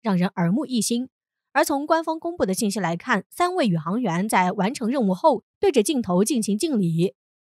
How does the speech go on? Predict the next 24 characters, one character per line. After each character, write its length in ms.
而 120
这 240
一 140
幕 280
直 140
接 160
牵 340
起 120
了 120
全 300
国 160
人 180
民 280
激 160
动 160
的 100
心 160
情。 300
有 100
人 140
进 140
行 120
调 220
侃， 320